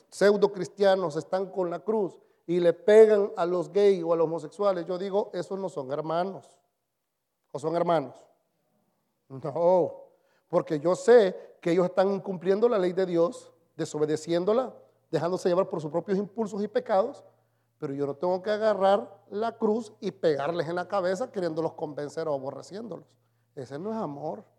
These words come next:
Decía el predicador John Stott, en uno de sus estudios muy, muy buenos, que lo recomiendo en YouTube, él ya falleció, él fue pastor de la Iglesia de Todas las Almas en Inglaterra. Él decía en una parte de su conferencia,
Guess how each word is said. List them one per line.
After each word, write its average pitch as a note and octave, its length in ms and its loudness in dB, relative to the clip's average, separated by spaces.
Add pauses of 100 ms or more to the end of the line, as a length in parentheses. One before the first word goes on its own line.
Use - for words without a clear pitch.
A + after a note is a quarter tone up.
(380)
Decía A3 500 2
el G#3+ 100 -2
predicador F#3+ 680 2
John A#3 300 2
Stott, - 640 0
en D#3+ 80 -6
uno G#3+ 160 2
de A3+ 60 2
sus G#3 120 -8
estudios A3 380 -8
muy, A#3 400 -4
muy A3 180 -2
buenos, F#3 380 0
que E3+ 100 -8
lo E3+ 80 -2
recomiendo G3 600 -4
en E3 80 -6
YouTube, F3 400 -8 (600)
él E3+ 120 -4
ya F#3+ 100 0
falleció, E3+ 560 0
él D#3+ 80 -4
fue G3+ 160 -6
pastor A3 480 -2 (300)
de E3+ 120 0
la F3 80 0
Iglesia G3 420 0
de E3+ 100 -4
Todas F#3+ 260 0
las F3 220 -6
Almas F3+ 540 -4
en D3 160 -8
Inglaterra. C#3+ 500 -6 (1700)
Él F#3 180 0
decía A#3 480 2
en F3+ 120 -2
una G3+ 180 0
parte G#3 260 2
de F3+ 40 0
su E3 140 -8
conferencia, D#3+ 580 -6